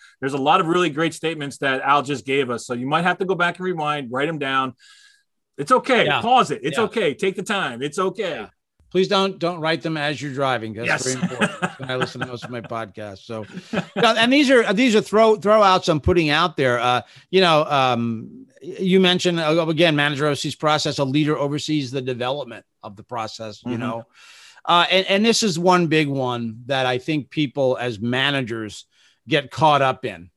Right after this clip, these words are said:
Speaker 2: a lot. Managers enforce. I'll stop there first, right? People think that as a manager, your sole job is to enforce, you know, and when you enforce solely, you take the heart and soul out of whatever it is you're trying to do.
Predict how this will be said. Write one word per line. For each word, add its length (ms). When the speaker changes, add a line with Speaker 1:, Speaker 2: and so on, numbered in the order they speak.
Speaker 2:
a 80
lot. 320
Managers 560
enforce. 840
I'll 80
stop 380
there 180
first, 460
right? 260
People 300
think 320
that 120
as 140
a 80
manager, 560
your 160
sole 360
job 320
is 120
to 180
enforce, 840
you 140
know, 240
and 400
when 160
you 160
enforce 580
solely, 500
you 200
take 280
the 100
heart 400
and 100
soul 560
out 240
of 200
whatever 300
it 80
is 140
you're 80
trying 320
to 60
do. 280